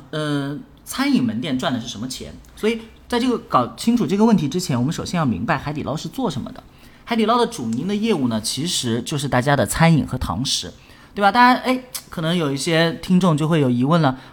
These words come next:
那我们在超市里看到的它的自家热米饭是海底捞的业务吗？对吧？我们看到的海底捞的调料、海底捞的火锅底料，这些又是什么呢？好，这边跟，可以跟大家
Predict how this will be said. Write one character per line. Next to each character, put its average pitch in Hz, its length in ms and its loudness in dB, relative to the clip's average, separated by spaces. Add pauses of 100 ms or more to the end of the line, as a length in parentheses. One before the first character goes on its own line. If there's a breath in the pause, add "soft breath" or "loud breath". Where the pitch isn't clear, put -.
那 240 100 10
我 208 160 8
们 175 180 4
在 214 140 2
超 233 240 -2
市 233 140 -6
里 143 120 -4
看 208 200 -8
到 185 120 0
的 143 360 -2 (160 loud breath)
它 202 100 -6
的 185 140 -4
自 185 180 -10
家 202 180 -2
热 208 120 -2
米 135 160 -2
饭 202 360 -2
是 - 160 -12
海 143 140 -4
底 147 100 -2
捞 147 140 4
的 143 100 0
业 147 120 0
务 127 120 2
吗？ 123 260 0 (300 soft breath)
对 - 80 -8
吧？ 170 280 4
我 147 80 -6
们 156 100 -6
看 202 180 -6
到 180 120 -2
的 165 80 -6
海 175 120 -6
底 165 120 -6
捞 175 120 0
的 190 80 -4
调 139 220 -4
料、 202 320 2 (220 loud breath)
海 190 100 -4
底 180 120 2
捞 185 140 4
的 196 80 2
火 165 140 -2
锅 226 160 4
底 220 140 -4
料， 190 420 2
这 180 100 -10
些 185 160 -4
又 214 120 0
是 160 100 -8
什 123 100 -8
么 107 100 -6
呢？ 113 180 -6 (340 soft breath)
好， - 320 -2
这 254 100 -6
边 240 240 -4
跟， 226 260 -8
可 214 120 -8
以 233 60 -4
跟 240 120 -6
大 233 100 0
家 240 120 -4